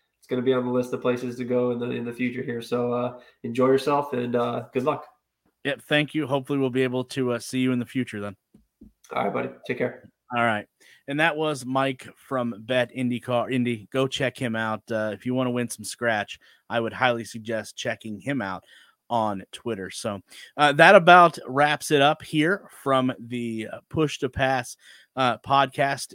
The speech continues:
Speaker 2: Like I said, just a reminder, uh, earlier in the show, as I said, uh, we will be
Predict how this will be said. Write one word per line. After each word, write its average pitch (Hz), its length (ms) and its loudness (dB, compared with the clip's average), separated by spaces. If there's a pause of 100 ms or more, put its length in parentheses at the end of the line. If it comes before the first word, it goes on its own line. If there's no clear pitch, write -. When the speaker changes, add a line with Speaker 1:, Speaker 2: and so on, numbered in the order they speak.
(120)
Speaker 2:
Like 123 140 -4
I - 20 -10
said, 117 200 -4
just 131 280 -4
a - 20 0
reminder, 127 560 0
uh, 113 120 -2
earlier 127 440 0
in 120 80 -2
the 117 80 -4
show, 120 300 -2
as 110 160 -8
I 107 80 -10
said, 131 400 0 (420)
uh, 135 200 4
we 170 180 2
will 202 180 8
be 170 380 -2